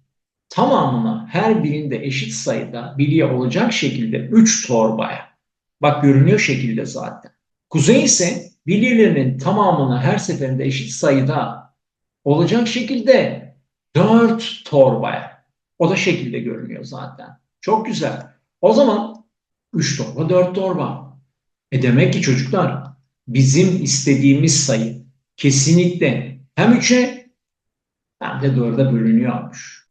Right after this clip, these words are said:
O zaman hem üçe hem de dörde bölünüyorsa bunların neyi olmalıdır? Bunların katı olmalıdır.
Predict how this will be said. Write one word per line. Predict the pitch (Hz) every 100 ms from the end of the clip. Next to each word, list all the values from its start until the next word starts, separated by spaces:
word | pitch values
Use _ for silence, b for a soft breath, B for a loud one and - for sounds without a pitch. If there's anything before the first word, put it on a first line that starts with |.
| _
O | 147
zaman | 160 175 180 185 - - _
hem | 147 220
üçe | - 180 180 - - _ _ _ _
hem | 165 220
de | 208 208 202 - _ _ _
dörde | 160 170 165 165
bölünüyorsa | 156 156 160 175 147 - 117 - - _ _ _ _ _ _
bunların | 139 160 165 180
neyi | 170 175
olmalıdır? | 190 196 190 185 196 - - _ _ _ _ _
Bunların | 160 117 113 135
katı | 139 170 220
olmalıdır. | 226 269 196 170 185 185 185